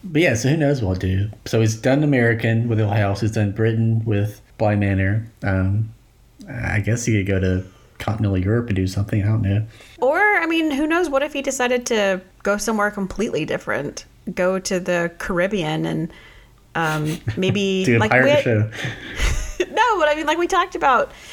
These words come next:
Speaker 2: like, the idea of, like, where voodoo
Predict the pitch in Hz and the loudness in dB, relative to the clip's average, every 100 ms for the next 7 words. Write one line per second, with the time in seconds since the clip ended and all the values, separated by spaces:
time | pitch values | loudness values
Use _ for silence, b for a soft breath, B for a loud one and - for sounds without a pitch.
0 | B B 240 254 247 226 247 240 220 208 | B B 0 2 2 2 2 4 4 2
1 | 208 190 - 202 208 208 208 220 220 208 | 0 -2 -2 -2 -2 -2 0 2 2 2
2 | - 220 302 285 185 165 | 0 -2 0 0 0 -2